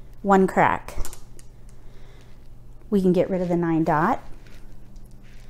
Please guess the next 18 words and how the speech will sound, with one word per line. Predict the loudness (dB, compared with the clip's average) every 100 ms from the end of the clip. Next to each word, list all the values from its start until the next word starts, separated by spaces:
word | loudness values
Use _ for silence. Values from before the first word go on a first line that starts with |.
| -14 -2
and | 4 6
draw | 6 6 6
four | 4 4 4 2
east. | -2 0 2 2 0 -6 -10 -14 -12 -14 -16 -16 -14 -14 -14 -16 -16 -2
Seven | 6 8 8 8
bam, | 6 6 4 0 -4 -4
that's | 0 2
a | 4
good | 4 2
tile. | 0 0 2 0
Here's | 2 2 2
their | 2 2
pair. | 2 4 4 0 -4 -14 -14 -14 -14 -4
There's | -2 0
a |
chi, | -2 2 2 2 0 -6 -16 -18 -20 -18 -10
potential | -8 2 4 4 2
chi. | 0 0 0 0